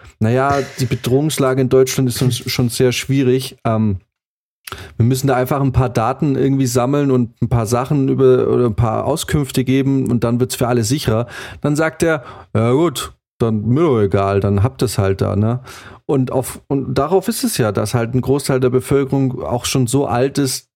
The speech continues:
dass die das gar nicht juckt oder die das Problem auch gar nicht erkennen. Ähm, und vielleicht auch ein Handy und ihre P Cs nicht so nutzen, dass da für sie so wahnsinnig viele sensible Daten drauf sind, wie es zum Beispiel bei uns ist. Guck mal, wie Max schon sagt,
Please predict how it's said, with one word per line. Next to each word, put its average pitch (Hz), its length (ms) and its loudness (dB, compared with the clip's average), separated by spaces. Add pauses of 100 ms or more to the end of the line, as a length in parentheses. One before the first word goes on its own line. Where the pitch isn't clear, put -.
dass 127 240 -2
die 139 160 -4
das 135 180 -2
gar 123 160 0
nicht 127 200 -2
juckt 123 220 -2
oder 123 160 2
die - 140 -6
das 131 160 0
Problem 135 420 0
auch 110 200 -2
gar 104 180 -2
nicht 101 160 -2
erkennen. 98 440 0 (640)
Ähm, 101 380 0
und 120 280 -2
vielleicht 131 320 0
auch 127 140 0
ein 127 80 2
Handy 147 540 2
und 123 260 -2
ihre 131 180 2
P 127 160 0
Cs 156 360 -2
nicht 131 200 0
so 147 160 0
nutzen, 147 440 0
dass 127 200 0
da 123 220 2
für 127 160 0
sie 131 180 -2
so 123 200 0
wahnsinnig 127 440 -2
viele 135 220 0
sensible 120 560 0
Daten 120 340 0
drauf 104 220 -2
sind, 107 200 0
wie 110 40 2
es 104 100 -2
zum 117 140 -2
Beispiel 104 320 -2
bei 117 100 0
uns 139 160 -2
ist. 110 100 -2
Guck 185 160 0
mal, - 60 -14 (140)
wie 160 80 0
Max 185 200 -2
schon 175 120 0
sagt, 175 280 -2